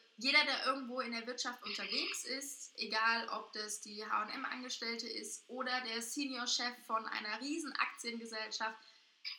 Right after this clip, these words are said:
Werbekampagnen, vor allem Weihnachtskampagnen sind gerade up-to-date überall und eigentlich kommt man nicht dran vorbei, egal welchen Bildschirm man gerade anschaut. Und deswegen haben wir uns überlegt, wir nehmen das mal ein bisschen genauer unter die Lupe und zeigen euch mal,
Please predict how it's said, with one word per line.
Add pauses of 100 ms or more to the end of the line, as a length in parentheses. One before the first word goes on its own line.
(440)
Werbekampagnen,
vor
allem
Weihnachtskampagnen
sind
gerade (520)
up-to-date
überall
und
eigentlich (380)
kommt
man
nicht
dran
vorbei, (100)
egal
welchen
Bildschirm
man
gerade
anschaut. (960)
Und
deswegen
haben
wir
uns
überlegt,
wir
nehmen
das
mal
ein
bisschen
genauer
unter
die
Lupe
und
zeigen
euch
mal,